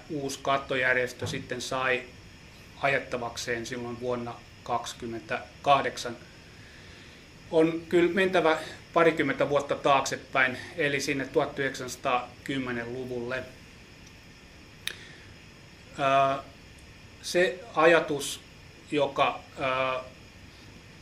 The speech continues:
todennäköisesti on syntynyt jo siellä tuhat yhdeksänsataaluvun alkupuolella, kun ensimmäisiä yhdistyksiä, näkövammaisten omia yhdistyksiä, jotka siis, lyhyesti sanottuna ensimmäinen oli tämä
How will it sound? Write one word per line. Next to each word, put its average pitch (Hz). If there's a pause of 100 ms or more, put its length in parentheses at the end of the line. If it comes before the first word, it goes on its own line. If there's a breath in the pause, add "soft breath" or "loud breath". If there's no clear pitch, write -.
(160)
todennäköisesti 151
on 139
syntynyt 139
jo 139
siellä 131
tuhat 131
yhdeksänsataaluvun 127 (140)
alkupuolella, 135
kun 123
ensimmäisiä 123 (460)
yhdistyksiä, 131 (760 loud breath)
näkövammaisten 127
omia 135
yhdistyksiä, 135
jotka 123
siis, 127 (1040 loud breath)
lyhyesti 135
sanottuna 131 (600)
ensimmäinen 127
oli 135
tämä 127